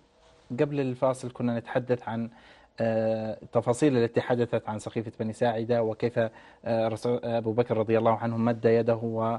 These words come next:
وبويع من قبل الصحابة. آه، ما كان،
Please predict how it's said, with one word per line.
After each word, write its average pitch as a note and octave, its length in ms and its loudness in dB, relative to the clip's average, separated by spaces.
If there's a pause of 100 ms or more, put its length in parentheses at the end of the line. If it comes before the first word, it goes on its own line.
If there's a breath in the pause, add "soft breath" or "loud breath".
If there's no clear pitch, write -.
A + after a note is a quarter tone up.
(360 loud breath)
وبويع A#2 1080 4 (260 soft breath)
من A#2 100 0
قبل A#2+ 380 2
الصحابة. G2+ 520 -2 (480 loud breath)
آه، B2 380 0
ما E3 180 4
كان، E3+ 400 0